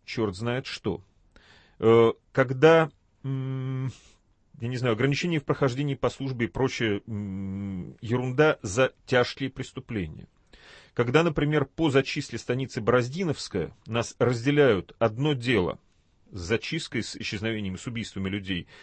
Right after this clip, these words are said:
на два. Типа зачистку провели, э, ямадаевцы,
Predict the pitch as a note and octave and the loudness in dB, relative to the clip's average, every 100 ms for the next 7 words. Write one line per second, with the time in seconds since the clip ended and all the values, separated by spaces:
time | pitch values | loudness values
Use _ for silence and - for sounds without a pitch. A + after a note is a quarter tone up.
0 | _ A2 A#2+ A2+ F#2 - - _ - - | _ -4 -2 4 2 2 -18 _ -10 -2
1 | A#2+ C3+ - B2+ - - G#2+ A2+ A#2 G#2+ | 2 2 2 -6 -6 -4 -4 -2 0 -2
2 | - - G#2 G#2 G#2+ A#2 B2 D3+ G#3 F3+ | -2 0 2 2 -2 -2 2 6 6 4
3 | - G2+ | -2 -6